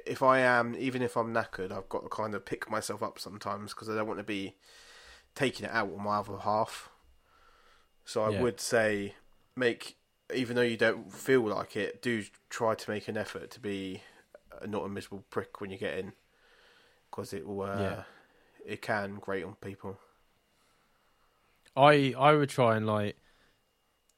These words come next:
Speaker 2: so I'm lucky 'cause I finish earlier than Sabina.
Speaker 1: Mm.
Speaker 2: So, like, when I go to hers on a third, Thursday or Friday, I have time to, like, squeeze in a nap, which keeps me going.
Speaker 1: Mm.
Speaker 2: I'm still groggy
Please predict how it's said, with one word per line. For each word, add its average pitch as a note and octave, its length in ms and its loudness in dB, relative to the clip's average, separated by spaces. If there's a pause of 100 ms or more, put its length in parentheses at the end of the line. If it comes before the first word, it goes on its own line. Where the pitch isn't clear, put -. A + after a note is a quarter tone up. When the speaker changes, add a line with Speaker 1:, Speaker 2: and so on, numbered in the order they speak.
Speaker 2:
so A#2+ 260 2
I'm B2+ 160 2
lucky C3 420 4
'cause - 480 -4 (340)
I A#2+ 140 6
finish A#2 400 0
earlier A2 400 4
than G2 160 -4
Sabina. F#2+ 600 -2
Speaker 1:
Mm. - 0 - (760)
Speaker 2:
So, A2+ 220 2
like, A2 240 4
when A#2+ 160 2
I A#2+ 100 4
go A2+ 180 4
to A2 120 -4
hers G#2+ 200 0
on A2 60 -2
a G2 40 -4
third, A2 460 0
Thursday A2 400 0
or G2 80 0
Friday, F#2+ 800 2
I A#2 160 4
have G#2+ 160 2
time G#2 280 0
to, G#2 100 -6
like, G2 160 0
squeeze G#2+ 380 0
in G2+ 80 -4
a G2 100 -4
nap, A2+ 320 0 (1200)
which - 160 -12
keeps A2+ 220 -6
me G#2 80 -6
going. G#2 300 2
Speaker 1:
Mm. G#2 200 -8 (1080)
Speaker 2:
I'm G#2 100 -2
still B2+ 160 6
groggy F#2+ 580 2